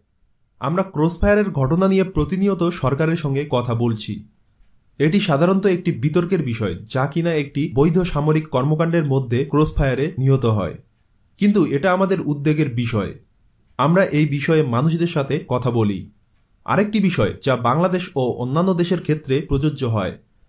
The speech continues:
যদি আমাদের কাছে তথ্য থাকে যে নিরাপত্তা বাহিনীর একটি বিশেষ ইউনিট ক্ষমতার অপব্যবহার করছে,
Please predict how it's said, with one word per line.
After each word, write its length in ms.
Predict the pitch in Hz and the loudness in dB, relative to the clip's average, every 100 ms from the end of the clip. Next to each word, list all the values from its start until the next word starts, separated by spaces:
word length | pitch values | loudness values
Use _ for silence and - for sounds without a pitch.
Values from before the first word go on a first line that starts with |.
| _ - | _ -6
যদি 300 | 110 160 190 | 0 0 0
আমাদের 380 | 110 135 170 196 | -2 0 0 0
কাছে 220 | 190 196 | 0 0
তথ্য 400 | - 135 139 - | 0 -2 2 0
থাকে 400 | 180 175 131 135 | 0 -2 -6 -2
যে 140 | 131 123 | -2 0
নিরাপত্তা 520 | 127 165 170 - 180 | 2 2 0 -2 -2
বাহিনীর 540 | 127 127 147 139 147 | 0 -2 0 -2 -2
একটি 260 | 139 127 135 | -4 -4 -4
বিশেষ 340 | 120 139 175 | -2 0 0
ইউনিট 480 | - 147 139 139 151 | 0 0 0 -2 -4
ক্ষমতার 400 | - 139 147 156 | -2 0 2 0
অপব্যবহার 640 | - 120 - 165 175 165 156 | -4 0 0 0 -4 -4 -4
করছে, 560 | 160 175 - 123 - | -4 -4 -4 -6 -8